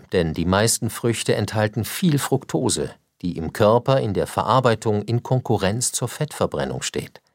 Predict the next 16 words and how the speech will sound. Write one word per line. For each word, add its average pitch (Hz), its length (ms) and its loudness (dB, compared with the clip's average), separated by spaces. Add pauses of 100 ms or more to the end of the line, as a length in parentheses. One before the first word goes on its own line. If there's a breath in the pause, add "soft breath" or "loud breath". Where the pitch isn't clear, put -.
(2500 loud breath)
Unser 117 320 6
Hauptproblem 101 760 2
ist 110 240 -2
in 98 80 0
meinen 113 340 2
Augen 101 500 -2 (180)
die 87 60 -2
Maßlosigkeit 107 1200 0
der 80 80 -2
neuen 85 400 0
Welt, - 380 -4 (320)
des - 160 -4
American 98 680 2
Way 101 160 6
of 95 100 2
Life. 107 380 -6